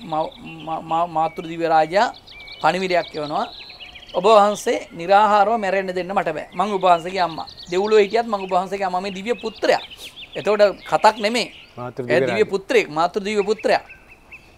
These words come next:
Speaker 1: හැබැයි අම්මනේ. එයා පණිවිඩය යවන්නේ මොකද්ද? "ඔබ වහන්සේ, අ, මිය යන්න හදනවා නම් නොකානුබි මම දිව්‍යමය ඕජාව ගෙනල්ලා ඇඟේ තවරනවා." එතකොට ඔබ වහන්සේ ඒ ඕජාවෙන් ජීවත් වෙනවා.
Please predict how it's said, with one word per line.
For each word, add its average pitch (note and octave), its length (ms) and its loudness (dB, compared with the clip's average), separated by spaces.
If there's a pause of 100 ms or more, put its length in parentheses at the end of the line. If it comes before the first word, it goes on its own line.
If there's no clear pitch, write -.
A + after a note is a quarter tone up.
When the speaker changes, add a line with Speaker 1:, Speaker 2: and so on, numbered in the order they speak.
(140)
Speaker 1:
හැබැයි D3+ 260 0
අම්මනේ. G3 320 -2 (880)
එයා F#3 180 8
පණිවිඩය F3 400 0
යවන්නේ E3+ 300 -2
මොකද්ද? D#3+ 320 -2 (420)
"ඔබ E3+ 180 -4
වහන්සේ, G#3 580 4 (720)
අ, D#3+ 140 4 (360)
මිය E3 300 -4
යන්න A3+ 260 2
හදනවා A3+ 480 4
නම් B3 200 2 (320)
නොකානුබි A#3+ 680 6
මම G#3+ 260 2 (200)
දිව්‍යමය B3+ 560 0
ඕජාව A3 480 8
ගෙනල්ලා G#3+ 240 0
ඇඟේ G3+ 260 4
තවරනවා." F3 420 4 (1120)
එතකොට A#3+ 300 6
ඔබ G#3 120 0
වහන්සේ G#3 400 2
ඒ G#3+ 120 6
ඕජාවෙන් B3+ 520 8
ජීවත් F#3 280 0
වෙනවා. - 220 -20